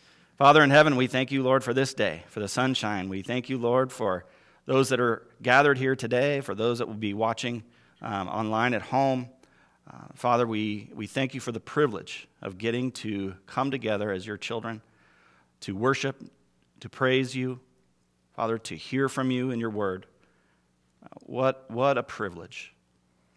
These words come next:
Help us not to take that for granted. Bless us this day, Lord. Teach us through your word. Remind us who you are. Lord, encourage us. Lift us up. Because your truth,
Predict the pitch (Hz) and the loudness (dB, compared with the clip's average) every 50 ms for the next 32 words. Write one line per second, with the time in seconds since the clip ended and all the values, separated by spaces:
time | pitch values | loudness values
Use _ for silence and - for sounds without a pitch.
0 | _ _ _ _ - - _ _ _ _ - 135 131 131 131 117 - 123 120 110 | _ _ _ _ -20 -20 _ _ _ _ -4 -4 -2 0 -2 -4 -2 -2 -4 -4
1 | 110 123 107 - 110 107 104 107 110 - 110 101 92 95 90 85 - 90 - - | -4 -4 -6 -6 -4 -2 -2 -2 -2 -4 -6 -8 -6 -8 -8 -8 -10 -14 -18 -20
2 | - _ _ _ _ _ _ _ _ _ _ _ _ _ _ _ _ _ _ _ | -20 _ _ _ _ _ _ _ _ _ _ _ _ _ _ _ _ _ _ _
3 | _ _ _ _ _ _ _ - - 135 135 135 - 143 - - 139 131 - - | _ _ _ _ _ _ _ -2 2 2 2 2 2 0 -2 0 0 0 0 0
4 | - 120 110 110 110 110 107 107 107 110 110 110 107 - - - - - 156 160 | 0 2 4 4 4 2 2 2 2 2 2 0 -2 -6 -16 -12 -8 -6 -6 -4
5 | - 139 139 135 135 - - - - 117 110 107 107 104 107 107 107 107 107 110 | -4 -2 -4 -4 -4 -8 -12 -8 -6 -2 -2 0 0 0 0 0 2 2 0 -2
6 | - - _ _ _ _ _ _ _ _ - - 110 107 104 113 123 135 139 139 | -4 -10 _ _ _ _ _ _ _ _ -4 -2 0 2 2 2 2 2 2 2
7 | 127 127 127 123 - - - - - - 131 123 113 113 85 69 98 104 107 107 | 2 2 0 0 -4 -8 -10 -12 -10 -6 -6 -4 -4 -4 -4 -2 0 0 2 2
8 | 104 107 104 95 - _ _ _ _ _ _ _ _ _ _ _ _ _ _ - | 0 0 -2 -6 -12 _ _ _ _ _ _ _ _ _ _ _ _ _ _ -6
9 | 127 110 110 104 - - - 135 131 135 135 131 131 127 120 120 117 - - - | -6 -4 -4 -6 -8 -4 -2 0 2 2 2 0 0 -2 -4 -4 -6 -10 -14 -14
10 | - - _ _ _ _ _ _ _ _ _ _ _ - - 117 139 - - 143 | -16 -20 _ _ _ _ _ _ _ _ _ _ _ -8 -4 -4 -4 -2 -4 -6
11 | 120 - - 113 117 117 - - - _ _ _ _ _ _ _ _ _ _ _ | -8 -6 -6 -4 -6 -6 -8 -12 -20 _ _ _ _ _ _ _ _ _ _ _
12 | _ _ _ _ _ _ _ _ _ _ _ _ _ _ _ _ _ _ - 104 | _ _ _ _ _ _ _ _ _ _ _ _ _ _ _ _ _ _ -14 -8
13 | - 117 107 104 101 117 117 113 - - - 147 143 143 139 - - | -4 -2 -2 -2 -2 -4 -6 -6 -6 -4 -2 -2 -2 -2 -4 -6 -14